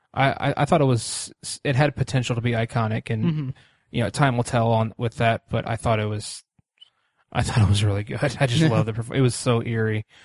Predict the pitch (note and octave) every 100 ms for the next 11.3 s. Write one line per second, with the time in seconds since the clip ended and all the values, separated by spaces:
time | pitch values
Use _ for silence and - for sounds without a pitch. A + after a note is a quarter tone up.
0 | - - - - G#2 G#2 G2+ G#2 _ _
1 | - A2+ - - B2 A#2 A2 A2+ C3+ G2+
2 | C3 C3 B2+ B2 A2+ A2+ A2 A2 - B2
3 | A2+ G2+ G#2 - G2 B2 - D3+ C#3+ A#2+
4 | A2+ A2 A#2 A2 - A#2+ A2 G#2 G#2+ -
5 | A#2+ C#3 - - - - - - - -
6 | B2+ - - D#3 D3+ C#3 - A2 D3+ D3+
7 | C#3+ C3 B2+ - _ - A#2+ A#2 A2+ A2+
8 | A#2 A2+ A2+ A2 A2+ A2 A2 - _ _
9 | _ _ - B2 A2+ A#2+ A#2 A2 A2 A2+
10 | A#2 - B2 A#2+ A#2 A#2+ A2+ A#2 A2+ A2+
11 | A#2 A#2 A#2